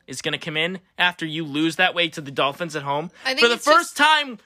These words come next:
Speaker 1: meaningful loss for the first time with Tom Brady at quarterback since two thousand and six.
Speaker 2: I think
Speaker 1: Since
Speaker 2: it's
Speaker 1: the
Speaker 2: just
Speaker 1: last game on grass with Eric Mangini.
Speaker 2: I think it's just the fact that we're, it's a home game. So.
Speaker 1: Oh, it's a home game? There's no way they're losing.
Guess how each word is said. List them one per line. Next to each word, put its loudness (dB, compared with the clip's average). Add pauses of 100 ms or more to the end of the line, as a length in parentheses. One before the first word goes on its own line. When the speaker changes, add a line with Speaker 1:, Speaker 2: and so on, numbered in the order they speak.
Speaker 1:
meaningful -2
loss 4
for -6
the -4
first -4
time -2
with -8
Tom 2
Brady 0
at -2
quarterback 2 (200)
since -6
two 0
thousand 2
and 0
six. -2 (220)
Speaker 2:
I -6
think -8
Speaker 1:
Since 0
Speaker 2:
it's -12
Speaker 1:
the -2
Speaker 2:
just 0
Speaker 1:
last 4
game 2
on 4
grass 2
with -8
Eric 2
Mangini. -4 (200)
Speaker 2:
I -10
think -8
it's -14
just -16
the -20
fact -8
that -18
we're, -18 (360)
it's -20
a -20
home -20
game. -20
So. -20 (160)
Speaker 1:
Oh, 2
it's -8
a -8
home -4
game? 0
There's -4
no 0
way 0
they're -6
losing. -12